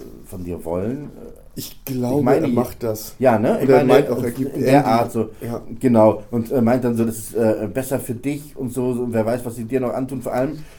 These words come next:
Speaker 1: ähm, er gibt ihr, glaub ich, auch falsche Informationen über den Zustand ihres Vaters.
Speaker 2: Richtig, und er meint auch, dass er Nachrichten überbringen würde. Das tut er
Speaker 1: Das
Speaker 2: natürlich
Speaker 1: tut er
Speaker 2: nicht.
Speaker 1: natürlich überhaupt nicht,
Speaker 2: Ja.
Speaker 1: genau. Also von wegen, ähm,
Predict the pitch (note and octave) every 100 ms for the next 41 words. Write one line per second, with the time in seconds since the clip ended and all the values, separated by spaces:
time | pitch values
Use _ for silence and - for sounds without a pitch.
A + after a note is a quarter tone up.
0 | - C3 A#2+ B2 C3 F3+ F#3 - - -
1 | - - - - - - - - - -
2 | F3+ - F3 E3+ D3 D3+ D3+ C3 - -
3 | - C3 - - - D3 C3+ C#3+ E3 D3
4 | C3 C3 B2+ C#3+ C#3 A#2 A2 - B2 -
5 | - A#2+ D3 D3 B2 A#2 B2 C#3 B2+ B2+
6 | A#2+ A#2 C#3+ C#3+ C3+ - B2 A#2+ C3 B2
7 | A2+ B2+ C3 B2 B2 A#2+ A2 - D3+ A#2+
8 | A2+ A#2 A#2+ A3 C3 A#2 B2+ A2+ G2+ F#2+
9 | G2 - F2+ E2+ - A2+ A2 - - A#2
10 | A2 A#2+ A#2 A#2+ A2 A#2+ A2 G2+ F#2